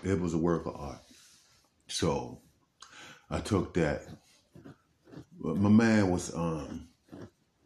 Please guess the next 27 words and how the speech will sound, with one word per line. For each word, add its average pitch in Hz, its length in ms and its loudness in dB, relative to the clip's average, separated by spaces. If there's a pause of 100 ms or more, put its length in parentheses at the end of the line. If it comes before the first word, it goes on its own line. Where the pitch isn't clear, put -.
(340)
was 76 160 -8
Prince. - 680 -6 (180)
Uh, 92 80 -2
excuse 92 240 2
me, 82 100 4
was, 71 320 -6
uh, 76 200 -8 (1900)
was 87 160 -2
Rick 90 220 2
James. 85 540 0 (460)
And 92 160 2
the 87 40 0
reason 92 380 4
why 92 280 0
it 85 60 0
was 82 100 -8
Rick 85 240 -2
James 90 460 2
is 78 40 -10
'cause, 95 260 0
you 110 100 2
know, 113 180 2
Rick 113 220 0
James, 117 540 0 (280)
he 123 400 4
didn't, 117 280 4
um, 80 460 -2